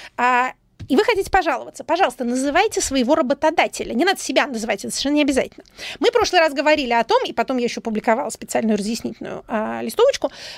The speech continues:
куда именно можно обращаться от прокуратуры до, собственно, Центральной избирательной комиссии, а, с этими самыми сообщениями. Ещё раз, а, не говорите: «Я учительница, я родительница, а, значит, меня тут заставляют». Говорите: «Школа такая-то, больница такая-то, значит,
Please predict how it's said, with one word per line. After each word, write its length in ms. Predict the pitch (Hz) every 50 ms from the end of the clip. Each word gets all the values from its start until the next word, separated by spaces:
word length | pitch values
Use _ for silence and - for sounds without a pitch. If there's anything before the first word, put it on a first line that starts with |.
| - _
куда 300 | - 320 359 233 381 403
именно 440 | 427 381 349 359 311 277 233 226 220
можно 300 | 226 226 233 214 214 220
обращаться 580 | 208 214 220 220 - - 247 494 539 - - 277
от 180 | - 285 294 -
прокуратуры 680 | - 262 - 277 269 262 254 254 - 294 285 269 247
до, 160 | 214 233 233
собственно, 360 | 220 - 254 220 - - 233 202
Центральной 400 | - 233 226 226 214 226 233 233
избирательной 360 | 220 208 233 233 240 - 285
комиссии, 440 | - 330 370 494 587 539 - 440 392 - - - - -
а, 180 | - 277 269
с 200 | - - - - 349 440 480 415 -
этими 260 | 320 285 - 311 285
самыми 320 | - - 277 277 294 285
сообщениями. 640 | 262 - - 262 262 262 - - 196 185 208 208 214
Ещё 340 | - 240 269 - - 311 226
раз, 260 | 175 165 - - - - -
а, 180 | 285 247 247
не 100 | 254 269
говорите: 380 | 269 302 370 453 440 392 - 269
«Я 180 | 226 262 285 302
учительница, 680 | 285 - - 311 311 - 302 285 269 262 247 - -
я 360 | 233 208 233 240 240 240 233
родительница, 640 | 233 233 220 214 262 - - 254 247 226 - - 247
а, 420 | 226 220 220 220 - 254 226 220 214
значит, 280 | 214 214 - - - -
меня 180 | 226 220 233
тут 160 | 240 247 208
заставляют». 440 | 214 233 - - 226 208 202 190 - - - - - -
Говорите: 400 | - - 285 330 359 302 - -
«Школа 300 | 226 - - 339 392 392 359
такая-то, 640 | - 285 262 262 - 294 339 403 415 415 - - 370
больница 460 | 269 277 262 262 269 277 277 - 277
такая-то, 800 | 226 - 240 233 - 277 294 330 349 349 370 359 - 330 302 277
значит, 380 | 247 269 247 240 - 254 240